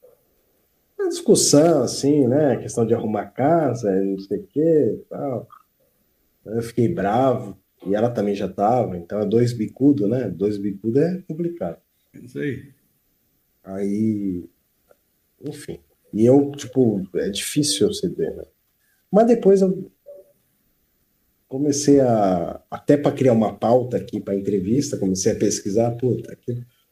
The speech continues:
Speaker 1: já na pauta ali foi, foi me, tipo, batendo vários, porra. Não tem sentido.
Speaker 2: Claro, claro.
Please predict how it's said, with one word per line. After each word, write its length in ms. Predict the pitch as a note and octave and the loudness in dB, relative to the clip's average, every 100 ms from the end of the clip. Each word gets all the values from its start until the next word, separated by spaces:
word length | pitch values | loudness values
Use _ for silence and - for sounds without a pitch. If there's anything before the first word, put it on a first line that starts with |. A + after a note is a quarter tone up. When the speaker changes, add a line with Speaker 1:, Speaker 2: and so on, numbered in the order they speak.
| _ _ - | _ _ -14
Speaker 1:
já 260 | A2 C#3+ | -2 2
na 140 | E3 F#3 | 2 2
pauta 340 | - D#3 D#3 | 4 2 4
ali 160 | C#3+ C#3 | 4 2
foi, 540 | C#3 E3 D3+ C3 - | 2 2 4 0 -4
foi 140 | - C3 | 0 0
me, 360 | B2+ B2 A2+ | 2 2 2
tipo, 220 | A2+ - - _ | 0 -10 -20 _
batendo 460 | A2+ A#2+ A#2+ B2 B2 | -4 -2 0 0 2
vários, 340 | B2 B2+ A#2+ | 2 0 -4
porra. 460 | - E3+ A2 G#2 F#2 _ _ _ _ _ _ _ _ _ _ _ _ _ _ _ _ _ _ _ _ _ _ _ _ _ _ _ _ - _ - - - | -6 -6 -4 -8 -16 _ _ _ _ _ _ _ _ _ _ _ _ _ _ _ _ _ _ _ _ _ _ _ _ _ _ _ _ -20 _ -20 -20 -8
Não 160 | B2+ B2+ | -6 4
tem 180 | D#3+ F3 | 6 6
sentido. 760 | - B2+ - - A2 F2 F#2+ _ _ - - _ - - | 4 0 0 -2 -2 -2 -10 _ _ -20 -20 _ -20 -10
Speaker 2:
Claro, 640 | E3 A2 F2 C3 G#2+ - - _ _ _ | -6 -6 -4 -4 -4 -6 -20 _ _ _
claro. 340 | - F2 G#2 | -16 -12 -10